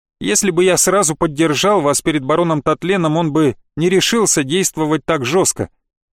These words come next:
Мы смогли бы избежать многих проблем. Хм, ладно. Не уверена, что вам действительно нужно за что-то извиняться, но принимаю. Вы для этого меня искали? Извиниться, да, но не только.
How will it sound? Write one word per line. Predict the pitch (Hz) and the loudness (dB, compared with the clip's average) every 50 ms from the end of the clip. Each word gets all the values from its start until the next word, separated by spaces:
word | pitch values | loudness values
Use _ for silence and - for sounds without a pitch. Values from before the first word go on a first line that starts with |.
| _ - | _ -6
Мы | 127 127 | -6 -4
смогли | - - 139 139 131 147 175 165 | -2 -2 -2 -2 0 0 0 0
бы | 147 151 | 2 0
избежать | 143 123 117 143 131 147 170 165 - | 0 0 -2 -2 0 0 0 0 0
многих | 127 127 143 143 131 147 - - | -2 -2 0 -2 -2 -4 -6 -2
проблем. | - 170 170 160 185 202 175 117 95 - _ _ _ _ _ _ _ _ _ _ _ _ _ _ _ - | -2 -2 -2 0 0 0 0 0 -2 -6 _ _ _ _ _ _ _ _ _ _ _ _ _ _ _ -4
Хм, | - 180 131 - _ _ _ _ _ _ _ _ _ _ _ _ _ _ - | -2 -2 -2 -2 _ _ _ _ _ _ _ _ _ _ _ _ _ _ -6
ладно. | 160 190 214 220 202 196 185 185 165 - _ _ _ _ _ _ _ _ _ _ _ _ _ - - - | -2 0 0 0 0 -2 -2 -2 -2 -4 _ _ _ _ _ _ _ _ _ _ _ _ _ -20 -10 -6
Не | 180 208 233 | -2 -2 0
уверена, | 233 226 247 233 214 190 185 | 0 0 0 0 2 0 0
что | 160 - - 185 | -2 0 0 0
вам | 190 190 180 | 0 0 0
действительно | 170 190 185 - - 202 214 - 196 185 185 185 | 0 0 -2 -2 -2 -4 -2 -2 0 0 0 0
нужно | 185 208 208 165 165 185 | 0 0 0 0 0 0
за | 160 180 180 | 0 0 -2
что-то | - - 196 185 196 190 | 0 0 -2 0 0 0
извиняться, | 180 156 170 196 220 240 262 233 - - - 160 | 0 0 -2 0 0 2 0 0 0 0 -2 0
но | 156 170 202 214 202 190 170 147 - | 0 0 0 0 0 -2 -4 -4 -4
принимаю. | - 214 240 226 220 180 151 139 135 135 127 113 - _ _ _ _ _ _ _ _ _ - | -2 0 0 2 2 2 0 0 0 0 0 -2 -4 _ _ _ _ _ _ _ _ _ -8
Вы | - 135 170 196 185 156 | -4 0 2 2 2 2
для | 127 139 156 180 | 2 2 2 2
этого | 220 254 - 185 165 | 2 2 0 0 -2
меня | 156 151 151 151 147 | -2 -2 -2 -2 0
искали? | 139 - - - 143 127 117 101 - _ _ _ _ _ _ _ _ _ _ _ _ _ _ _ | -2 -2 0 0 0 0 0 -2 -6 _ _ _ _ _ _ _ _ _ _ _ _ _ _ _
Извиниться, | - 131 113 117 160 214 220 185 170 160 - - 170 165 151 - - | -6 -6 -4 -2 0 0 0 0 0 -2 -2 -2 0 -2 -2 -4 -6
да, | 123 117 117 120 113 95 - _ _ _ _ _ - | -4 -2 0 -2 -2 -4 -6 _ _ _ _ _ -10
но | - 135 | -6 -2
не | 180 214 240 | 0 0 2
только. | 220 - 170 165 - - 160 135 | 2 2 0 0 2 0 -2 -2